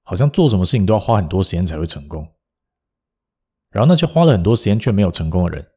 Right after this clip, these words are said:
可能会被说，“啊，他没有功劳也有苦劳啊。”下一次去灌输大家苦劳是值得被奖励的，或者觉得花的时间够多就可以达到什么样的效果，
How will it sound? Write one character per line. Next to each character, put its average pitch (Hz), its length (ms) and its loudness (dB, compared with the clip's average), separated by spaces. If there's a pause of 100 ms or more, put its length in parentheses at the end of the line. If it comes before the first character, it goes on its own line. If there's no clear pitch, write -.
(120)
可 - 80 -14
能 85 80 -2
会 98 80 0
被 107 120 0
说 98 240 -2 (220)
，“啊， 95 140 -2
他 110 120 0
没 123 120 2
有 120 100 2
功 135 160 0
劳 95 140 2
也 87 60 2
有 101 100 2
苦 80 260 -8
劳 - 160 -10
啊。” 98 100 -10 (680)
下 160 240 2
一 147 40 4
次 139 140 0
去 143 80 2
灌 - 240 2
输 120 200 -2
大 113 120 2
家 107 120 2
苦 - 280 -4
劳 87 160 0
是 117 80 2
值 92 200 -4
得 87 100 0
被 101 80 0
奖 76 300 -6
励 85 100 -8
的， - 160 -16 (720)
或 170 120 2
者 160 80 4
觉 123 160 0
得 117 80 2
花 131 200 0
的 120 80 4
时 92 160 -6
间 101 160 0
够 98 160 0
多 92 120 2
就 98 120 -4
可 104 100 -2
以 85 60 -2
达 85 100 -6
到 92 100 0
什 90 120 -6
么 78 80 -10
样 87 100 -4
的 80 60 -4
效 82 240 -6
果， - 120 -16